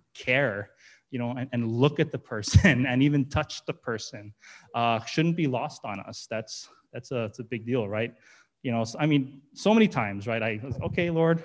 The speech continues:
I'll help, and I'll try to do the absolute minimal, <laughs> and I'll, you know, and I'll try, and I'll try to pass by quickly," you know. And so, yeah, for, for, for John and Peter to actually stop and look at him, um, should, you know, is,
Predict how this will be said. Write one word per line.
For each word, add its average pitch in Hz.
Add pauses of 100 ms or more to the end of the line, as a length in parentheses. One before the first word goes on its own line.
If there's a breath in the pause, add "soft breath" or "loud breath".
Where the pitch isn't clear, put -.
I'll 143
help, 127
and 117 (120)
I'll 127
try 123
to 151
do 139
the 135
absolute 123
minimal, 120
<laughs> -
and 214
I'll, 175 (380 loud breath)
you 135
know, 123
and 120
I'll 113 (120)
try, 127
and 123
I'll 113
try 131
to 120
pass 120
by 120
quickly," 117
you 117
know. 113
And 107
so, 110 (520 loud breath)
yeah, 143
for, 135 (120)
for, 131 (200)
for 147
John 160
and 160
Peter 147
to 131
actually 123 (240)
stop 120
and 110
look 113
at 123
him, 113 (600 soft breath)
um, 117 (320)
should, 139
you 135
know, 117
is, 113